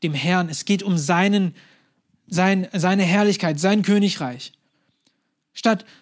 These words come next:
sollten wir fragen, wie kann ich andere segnen mit dem Reichtum, das ich bekommen habe? Ich wurde von den Herrn, von dem König berufen, andere mitzubringen. Darum geht's eigentlich. Ich, ich wurde, ich wurde vom König berufen, andere mitzubringen.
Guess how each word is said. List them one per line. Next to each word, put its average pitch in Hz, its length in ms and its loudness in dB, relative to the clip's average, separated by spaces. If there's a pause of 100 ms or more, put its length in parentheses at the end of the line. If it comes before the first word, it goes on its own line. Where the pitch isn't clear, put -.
(140)
sollten 226 220 0
wir 226 100 2
fragen, 220 240 2
wie 254 120 4
kann 240 160 2
ich 202 100 0
andere 214 300 2
segnen 160 560 0 (580)
mit 185 220 -2
dem 196 140 4
Reichtum, 180 560 0
das 170 140 -4
ich 165 140 -8
bekommen 170 440 -6
habe? 135 360 -10 (920)
Ich 180 220 -2
wurde 240 440 2 (140)
von 208 260 -2
den 190 140 0
Herrn, 208 480 0
von 180 160 -2
dem 165 140 -2
König 208 360 0
berufen, 160 640 -2 (600)
andere 180 360 2
mitzubringen. 147 680 -4 (380)
Darum 190 340 2
geht's 180 300 -2
eigentlich. 135 420 -10
Ich, 156 140 -6
ich 175 200 -6
wurde, 220 180 0 (140)
ich 175 180 -6
wurde 220 200 0
vom 190 180 -2
König 220 320 0
berufen, 190 580 -2 (300)
andere 180 300 0
mitzubringen. 147 640 -4